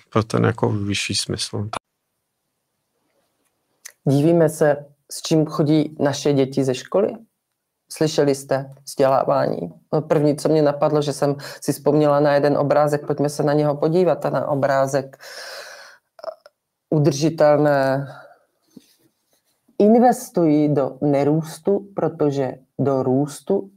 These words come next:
Speaker 2: investuje kde kdo. No, tak jste viděli, toto, těchto myšlenek, této ideologie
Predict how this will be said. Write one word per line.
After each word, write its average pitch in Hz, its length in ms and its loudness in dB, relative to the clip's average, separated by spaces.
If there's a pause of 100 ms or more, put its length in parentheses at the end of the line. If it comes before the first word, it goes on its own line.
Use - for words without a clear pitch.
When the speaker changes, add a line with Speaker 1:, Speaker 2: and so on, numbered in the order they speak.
Speaker 2:
investuje 143 880 -2 (140)
kde 131 320 -2 (140)
kdo. 170 360 0 (1000)
No, 277 180 -2 (100)
tak - 180 -6
jste 160 300 -8 (240)
viděli, 156 340 0 (540)
toto, 156 480 -2 (280)
těchto 160 440 -4 (180)
myšlenek, 151 760 -2
této 143 460 -2 (120)
ideologie 135 1040 0